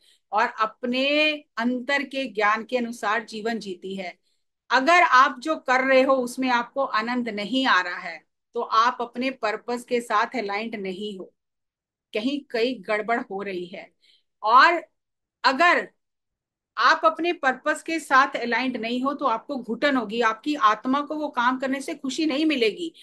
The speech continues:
आपको लगेगा, "मैं क्यों कर रही हूँ, मजबूरी में कर रही हूँ, जबरदस्ती कर रही हूँ", तो आप समझ जाओ कि आप अपने पर्पस के साथ अलाइंड नहीं हो। और जब आपको अपना पर्पस पता है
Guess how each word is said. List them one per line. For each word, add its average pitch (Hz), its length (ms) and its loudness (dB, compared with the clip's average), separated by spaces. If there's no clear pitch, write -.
आपको 262 260 2
लगेगा, 302 380 2
"मैं 359 180 0
क्यों 339 180 0
कर 277 200 0
रही 208 120 -2
हूँ, 233 80 -6
मजबूरी 262 500 0
में 311 160 0
कर 226 160 0
रही 226 80 -2
हूँ, 240 80 -4
जबरदस्ती 262 580 -2
कर 220 180 -4
रही 240 100 -6
हूँ", 262 100 -6
तो 262 80 0
आप 254 120 0
समझ 247 280 -4
जाओ 247 180 0
कि 262 160 -8
आप 226 220 -2
अपने 254 220 -6
पर्पस 247 500 -6
के 254 140 -4
साथ 247 300 -2
अलाइंड 233 360 -4
नहीं 214 420 -4
हो। 175 160 -18
और 277 160 2
जब 311 300 2
आपको 285 300 4
अपना 254 300 2
पर्पस 254 540 -2
पता 233 260 2
है 214 320 -4